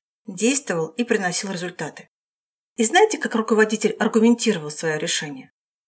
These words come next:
Он сказал, что ему понравился этот сотрудник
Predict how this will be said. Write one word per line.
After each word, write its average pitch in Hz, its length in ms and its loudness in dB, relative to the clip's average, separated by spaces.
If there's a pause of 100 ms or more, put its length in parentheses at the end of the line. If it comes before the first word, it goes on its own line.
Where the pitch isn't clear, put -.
(760)
Он 233 140 4
сказал, 294 540 0
что - 200 2
ему 233 80 6
понравился 226 560 4
этот 208 180 0
сотрудник 240 520 -6